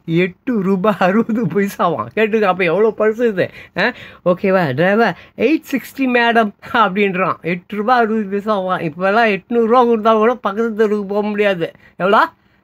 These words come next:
எட்நூறு ரூபா கொடுத்தா கூட, இது இருக்கிற வீட்டுல இருந்து பக்கத்து தெருவுக்கு போக முடியாது. அப்படி ஆயிடுச்சு. சரி, ஓகே, அது போட்டோம். ஆ, அப்ப கேட்டா, ம், "டிரைவர், what's the fare?" அப்படின்னு அவ கேட்டா, அதுக்கு வந்து டிரைவர் சொன்னாரு, "எயிட் சிக்ஸ்டி, மேடம்.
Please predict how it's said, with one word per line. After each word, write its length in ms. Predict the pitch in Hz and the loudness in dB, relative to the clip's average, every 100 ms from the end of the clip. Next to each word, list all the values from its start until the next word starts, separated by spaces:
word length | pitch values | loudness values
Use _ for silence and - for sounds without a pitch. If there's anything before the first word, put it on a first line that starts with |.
| - | -8
எட்நூறு 480 | 190 190 - 226 214 | -8 -8 -4 0 2
ரூபா 220 | 196 247 | 4 0
கொடுத்தா 340 | 233 214 214 190 | 0 -4 -2 -2
கூட, 380 | 175 156 131 196 | -2 -2 0 0
இது 260 | 175 220 220 | 0 2 2
இருக்கிற 320 | 233 254 220 | 2 2 2
வீட்டுல 220 | 220 214 | 2 -2
இருந்து 300 | 202 185 269 | -4 -4 -2
பக்கத்து 360 | 226 226 254 233 | -2 0 -2 -2
தெருவுக்கு 320 | 254 269 233 | 0 -2 -2
போக 160 | 254 | 0
முடியாது. 380 | 262 254 247 214 - | 2 2 0 -4 -4
அப்படி 240 | 175 185 | -6 -2
ஆயிடுச்சு. 320 | 220 220 190 - - - | -4 -4 -12 -14 -20 -12
சரி, 220 | - 262 | 0 4
ஓகே, 60 | 254 | 4
அது 220 | 254 220 | 4 2
போட்டோம். 280 | 196 175 117 - - - - | 2 -2 -2 -12 -20 -20 -6
ஆ, 300 | 226 220 214 | 0 4 4
அப்ப 200 | 202 190 | 2 -2
கேட்டா, 360 | 175 247 233 - 151 156 160 | 0 0 0 -2 -10 -16 -6
ம், 540 | 165 160 151 135 139 143 | -2 -2 0 -2 -2 0
"டிரைவர், 540 | 226 285 311 226 226 | 2 4 4 4 2
what's 220 | 208 240 | 0 0
the 80 | 339 | -2
fare?" 520 | 262 226 214 180 214 - - | 0 2 4 2 0 -4 -6
அப்படின்னு 320 | 165 190 190 | -4 -2 -2
அவ 180 | 160 147 | -2 0
கேட்டா, 360 | 156 156 220 | -2 0 -2
அதுக்கு 240 | 180 147 151 | -2 -2 -4
வந்து 220 | 160 180 | -4 -4
டிரைவர் 360 | 147 165 180 170 | -2 0 0 0
சொன்னாரு, 380 | 156 143 143 226 - - | -4 -2 -4 -6 -10 -6
"எயிட் 260 | 233 320 330 - | 0 0 0 -4
சிக்ஸ்டி, 480 | 262 - - 277 254 - | -8 -8 -4 -4 -4 -4
மேடம். 680 | 135 139 143 147 143 262 | -2 2 2 2 2 0